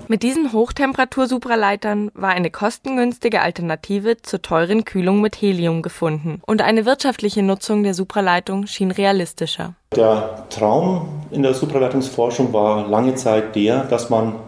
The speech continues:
Speaker 2: Kabel draus bauen kann, um Strom verlustfrei transportieren zu können. Das geht mit den normalen Supraleitern ganz gut,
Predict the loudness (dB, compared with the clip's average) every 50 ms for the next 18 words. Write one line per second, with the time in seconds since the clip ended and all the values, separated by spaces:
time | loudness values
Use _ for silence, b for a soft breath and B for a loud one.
0 | -18 -16 -16 -6 -2 0 2 2 2 2 2 2 0 0 -2 -2 0 2 2 2
1 | 2 0 -2 -2 -2 -2 -4 -6 -12 -12 -4 -2 0 0 0 -2 -2 -2 0 2
2 | 2 2 0 0 -2 0 0 0 0 -2 -4 -2 0 0 2 2 0 0 0 -2
3 | -4 -4 -2 -4 -4 -4 -4 -4 -2 -2 -2 -2 -4 -10 B B B B B B
4 | B -4 -2 -2 0 -2 -2 -2 0 0 -2 0 0 0 0 0 0 0 -2 0
5 | 0 0 2 2 2 2 2 0 0 -2 -4 -6 -4 -2 -2 -2 0 -2 -4 -2
6 | -2 -4 -4 -2 -2 0 0 0 -2 -6